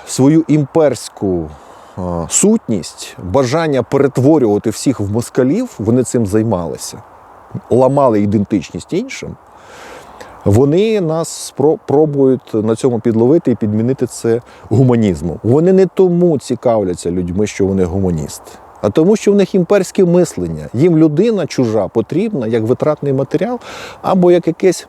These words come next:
поле для соціальної інженерії, для того, щоб перетворити молдаванина в москаля чи бурята в москаля. В цьому суть. Більше тут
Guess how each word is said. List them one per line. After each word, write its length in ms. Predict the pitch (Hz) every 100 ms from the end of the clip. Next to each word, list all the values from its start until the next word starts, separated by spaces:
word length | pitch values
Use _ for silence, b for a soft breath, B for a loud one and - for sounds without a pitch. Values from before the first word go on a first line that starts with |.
| _
поле 320 | 185 226 190
для 180 | 135 123
соціальної 760 | - 139 - 165 180 160 139 135 B B B
інженерії, 600 | 147 117 123 123 98 73
для 160 | - 110
того, 160 | -
щоб 180 | 190 156
перетворити 720 | - 151 139 127 147 240 156 135 B B B B
молдаванина 640 | 120 139 131 143 175 151
в 100 | 127
москаля 580 | 120 113 - 98 78 - - b b b b b -
чи 120 | 139
бурята 480 | 131 135 92 76 78
в 80 | 82
москаля. 460 | 76 - 65 62 -
В 40 | -
цьому 260 | 262 285
суть. 420 | 247 - 202 - - - B B - -
Більше 320 | 110 190 -
тут 160 | -